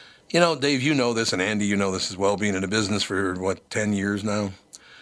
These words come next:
That's one of the things I love about this business is the personal attachment that you, you get,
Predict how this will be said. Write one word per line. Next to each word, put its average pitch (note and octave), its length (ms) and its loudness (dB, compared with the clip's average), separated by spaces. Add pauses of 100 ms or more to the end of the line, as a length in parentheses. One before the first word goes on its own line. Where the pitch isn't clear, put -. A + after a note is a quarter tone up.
(360)
That's C3 200 2
one E3+ 140 6
of C#3 80 0
the B2 80 -2
things B2 160 2
I G2+ 80 2
love G2+ 200 0
about G2 260 -2
this F2 160 -6
business F#2 400 -4
is F#2 140 -4
the F#2 40 -6
personal C3+ 400 0
attachment G2+ 540 -2
that G2 160 -6
you, G#2 340 -2
you G#2 200 -6
get, B2+ 520 0